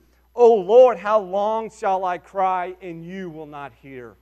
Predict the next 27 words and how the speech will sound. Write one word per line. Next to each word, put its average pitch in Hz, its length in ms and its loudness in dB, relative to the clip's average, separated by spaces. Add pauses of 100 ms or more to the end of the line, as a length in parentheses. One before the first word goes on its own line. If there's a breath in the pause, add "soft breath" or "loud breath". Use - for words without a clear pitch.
(720)
Now 143 180 -12
that 175 180 -4
word 156 260 -8
cry, 139 520 -12 (1120)
it's 160 160 -20
not 208 240 -2
like 185 220 -2
a 160 60 -4
baby 185 520 -6
crying, 117 720 -20 (840)
although 151 300 -4
it 151 80 -10
may 156 260 -10
involve 160 460 -4
some 131 260 -20
tears. 170 640 -12 (320)
Rather, 196 400 0
it 165 100 -8
means 202 460 -10
an, 160 220 -18 (100)
an 175 140 -14
intense 180 640 -12
welling 180 840 -6 (340 soft breath)
out 190 160 -2
of 147 120 -12
desperation, 185 800 -4
like, 151 200 -8